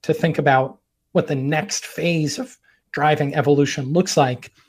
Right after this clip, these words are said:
until around two thousand fourteen, two thousand fifteen, people in the companies start paying attention to this,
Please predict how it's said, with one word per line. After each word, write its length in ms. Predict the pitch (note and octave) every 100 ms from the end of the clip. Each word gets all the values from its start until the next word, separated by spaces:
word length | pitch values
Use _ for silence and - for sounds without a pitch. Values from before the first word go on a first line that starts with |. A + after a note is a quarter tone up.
| _ _ _ _ _
until 300 | D3 - B3+
around 280 | A#3 F#3 D#3
two 160 | -
thousand 500 | D3+ D3+ D3 D3 C#3
fourteen, 640 | - - F3 - E3+ D#3 D3
two 160 | -
thousand 320 | D3 C#3 D3+
fifteen, 640 | - D#3 D#3 - D3 C#3 C3+ _ _ _ _ _ -
people 400 | G3+ G3+ F3+ F3
in 180 | F3 E3
the 80 | D#3
companies 920 | - D3 C#3+ C#3+ C3 C3 C3 B2+ - _ _ _ _
start 420 | - - F#3 -
paying 240 | - D3 C3
attention 440 | - C#3+ C3+ D3+
to 140 | C#3
this, 420 | C#3+ C3+ B2+ -